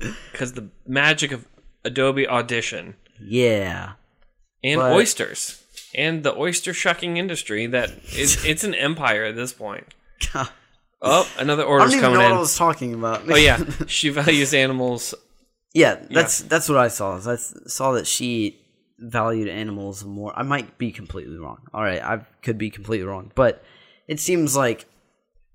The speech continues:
Speaker 2: when you have a problem with killing animals, when you have a problem with actually going and killing human beings yourself, even though she
Speaker 1: Mm-hmm.
Speaker 2: didn't. That may have been
Speaker 1: Mm-hmm.
Speaker 2: her intent, though.
Speaker 1: Right.
Speaker 2: Um, it's just, that's what it seemed like to me.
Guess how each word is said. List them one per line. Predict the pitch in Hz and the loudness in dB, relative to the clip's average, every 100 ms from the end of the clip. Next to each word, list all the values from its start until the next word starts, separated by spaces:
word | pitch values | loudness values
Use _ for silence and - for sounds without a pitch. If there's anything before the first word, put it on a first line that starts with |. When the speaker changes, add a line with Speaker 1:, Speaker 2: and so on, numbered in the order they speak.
| _ _ | _ _
Speaker 2:
when | 131 131 | -6 0
you | |
have | 135 127 | 2 0
a | 123 | -2
problem | 127 123 123 123 | 0 0 0 -4
with | 107 - | -6 -10
killing | - 117 117 107 107 101 _ - | -6 -4 -4 -6 -10 -14 _ -8
animals, | 113 113 110 110 107 | -6 -4 -4 -6 -6
when | 107 104 | -8 -8
you | 104 | -8
have | 98 | -10
a | 92 | -12
problem | 101 104 101 | -10 -8 -10
with | 95 - | -12 -10
actually | 90 101 - 95 | -10 -10 -10 -12
going | 104 101 | -10 -10
and | 95 | -12
killing | - 104 101 | -12 -12 -10
human | 95 101 85 | -10 -10 -10
beings | 92 101 98 | -12 -12 -14
yourself, | 85 - 101 104 | -16 -14 -14 -16
even | - 98 | -18 -18
though | 95 | -12
she | 127 | -6
Speaker 1:
Mm-hmm. | 127 | 0
Speaker 2:
didn't. | 123 104 98 - - _ | 0 0 -6 -16 -20 _
That | 110 | -14
may | 110 | -8
have | 123 | -4
been | 139 | 0
Speaker 1:
Mm-hmm. | 127 | 0
Speaker 2:
her | 90 | -2
intent, | - 127 127 | -8 -6 -6
though. | - 101 107 - | -8 -14 -14 -8
Speaker 1:
Right. | 127 113 - - - _ _ | -2 -2 -4 -12 -20 _ _
Speaker 2:
Um, | 117 107 95 92 _ _ _ _ _ _ _ _ _ - | -2 0 -2 -8 _ _ _ _ _ _ _ _ _ -12
it's | 117 - | -10 -6
just, | 110 - - - _ _ _ _ _ - | -6 -6 -8 -14 _ _ _ _ _ -10
that's | 123 - | -8 -4
what | 135 | -4
it | 82 | -4
seemed | - - 110 95 92 | -6 -6 -6 -6 -8
like | 82 82 | -10 -10
to | - | -16
me. | 92 | -18